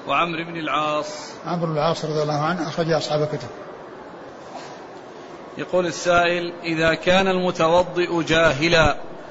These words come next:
Speaker 1: بأنه لا يدري فلم يصل الماء إلى الأعقاب، فهل ينطبق عليه هذا الحديث؟
Speaker 2: نعم، ينطبق عليها الحديث، لأن هذا تقصير،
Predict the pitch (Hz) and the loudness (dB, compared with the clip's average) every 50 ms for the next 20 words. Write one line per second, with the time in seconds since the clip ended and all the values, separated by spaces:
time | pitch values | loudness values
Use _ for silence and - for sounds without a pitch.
0 | - - - - - - 147 151 175 185 185 180 180 160 165 170 165 165 170 180 | -14 -14 -14 -12 -4 -4 -2 0 2 2 4 4 4 4 4 2 4 4 6 8
1 | 185 185 180 160 160 156 156 139 - - - - - - - - - - - 170 | 8 6 6 4 2 2 2 2 0 -4 -12 -14 -14 -16 -16 -16 -8 0 2 4
2 | 185 185 180 175 185 190 - 190 180 170 165 165 160 156 160 175 180 180 160 175 | 4 4 4 4 2 2 2 0 0 2 2 2 2 4 4 6 4 4 4 2
3 | 170 170 170 170 165 156 160 147 143 139 - 165 156 156 - - - - - - | 2 2 2 2 2 4 4 2 2 4 4 6 6 6 4 2 -4 -12 -14 -14
4 | - - - - - - 143 143 156 175 185 190 190 190 196 196 185 175 - 151 | -16 -16 -16 -14 -6 0 2 2 4 4 4 4 4 4 2 4 4 4 2 4
5 | 165 175 175 170 165 160 160 165 156 156 139 - 156 151 151 160 165 180 190 185 | 4 4 4 4 4 4 4 4 4 2 0 0 0 0 2 2 2 2 2 -2
6 | - - - - - - - - - - - - - - - - - - - - | -4 -12 -14 -14 -16 -16 -16 -16 -16 -16 -16 -16 -16 -16 -16 -16 -16 -16 -16 -16
7 | - - - - - - - - - 185 170 170 165 185 196 180 - 160 156 151 | -16 -16 -16 -16 -16 -16 -12 -4 -2 0 0 2 2 0 0 2 2 0 0 2
8 | 151 156 151 139 - 123 - - 151 147 135 - - - - - - - - - | 0 0 0 0 -2 -4 -2 -2 -2 -2 -2 -6 -8 -12 -12 -14 -14 -14 -14 -14
9 | - - - - - - - - - - - - - - 156 160 156 147 143 160 | -14 -14 -14 -14 -16 -16 -16 -16 -16 -16 -16 -12 -8 -6 -6 -4 -2 -2 0 0
10 | 151 151 156 147 165 156 - - - 190 175 147 | 0 0 0 0 -2 -2 -2 0 2 4 4 4